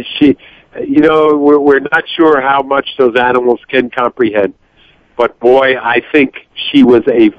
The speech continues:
very smart horse. I think she understood a lot more than a lot of other horses, and she just seemed to take it all in. And,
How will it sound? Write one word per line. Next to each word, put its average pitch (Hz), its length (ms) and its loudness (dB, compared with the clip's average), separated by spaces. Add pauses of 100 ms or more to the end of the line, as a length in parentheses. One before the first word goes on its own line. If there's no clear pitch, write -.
very 120 460 2 (300)
smart 107 360 -2 (200)
horse. 92 240 -4 (500)
I 113 140 -2
think 135 240 -2 (100)
she 135 100 4
understood 127 560 0 (300)
a 113 140 0
lot 127 440 0
more 113 360 0
than 107 140 -2
a 104 80 0
lot 113 240 0
of 120 120 -2
other 117 200 0
horses, 98 520 -2 (380)
and 117 260 -2
she 135 80 0
just 127 300 0
seemed 123 220 -2
to 110 60 0
take 143 340 -2
it 151 100 2
all 151 300 2
in. 107 220 -2 (500)
And, 127 200 -4